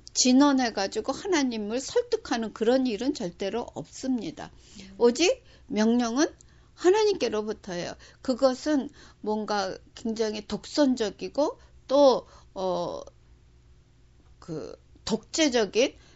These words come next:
Speaker 1: 그런 것 같이 느끼지만은 하나님은 정말 완전한 지혜시요, 완전히 선하신 분이, 완전히 공의로우시고, 완전히 그 시-, 아무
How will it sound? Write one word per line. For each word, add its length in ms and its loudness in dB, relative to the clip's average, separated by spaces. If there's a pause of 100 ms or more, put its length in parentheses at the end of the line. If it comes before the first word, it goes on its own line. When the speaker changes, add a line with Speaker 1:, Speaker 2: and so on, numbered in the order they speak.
(120)
Speaker 1:
그런 340 6
것 180 0
같이 380 -2
느끼지만은 1000 -2 (920)
하나님은 880 2 (120)
정말 440 2
완전한 680 6
지혜시요, 640 -4
완전히 440 0
선하신 640 -4
분이, 220 -8
완전히 640 0
공의로우시고, 1160 -2 (380)
완전히 600 2 (540)
그 380 4 (240)
시-, 260 -2 (340)
아무 580 4